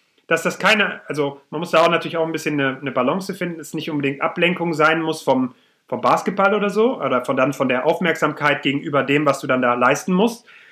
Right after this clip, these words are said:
Ähm, aber für die Clubs ist das auch eine Riesenmöglichkeit, äh, Identität zwischen Sponsoren und Spielern und dem, und dem Club zu schaffen. Und das ist völlig unterschätzt und machen ganz, sorry, wenn ich das sagen muss, aber ganz wenig Clubs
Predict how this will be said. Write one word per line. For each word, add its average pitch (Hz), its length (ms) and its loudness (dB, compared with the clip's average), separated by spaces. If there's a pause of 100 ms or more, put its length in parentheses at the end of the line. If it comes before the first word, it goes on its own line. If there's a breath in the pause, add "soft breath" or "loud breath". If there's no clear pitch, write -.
(220 loud breath)
Ähm, 165 400 0 (200)
aber 160 220 4
für 147 160 -2
die 139 120 -6
Clubs 190 280 -4
ist 202 140 -6
das 175 140 0
auch 156 120 -2
eine 143 160 -2
Riesenmöglichkeit, 147 1000 0
äh, 135 320 2 (260 loud breath)
Identität 143 640 0
zwischen - 540 -6
Sponsoren 143 580 2
und 135 100 -2
Spielern 175 380 0
und 135 100 -2
dem, 131 380 0
und 127 120 -6
dem 120 100 -6
Club 208 260 -2
zu 139 80 -4
schaffen. 123 420 -4 (160)
Und 135 140 -8
das 151 160 0
ist - 400 -8
völlig 202 320 4
unterschätzt 139 580 -4
und 135 240 -6
machen 156 400 -2 (360 loud breath)
ganz, 190 500 0
sorry, 175 420 4
wenn 151 100 2
ich 147 80 -2
das 147 140 -4
sagen 170 220 2
muss, 165 140 -6
aber 143 160 2
ganz 160 320 0
wenig 160 360 -2
Clubs - 460 -4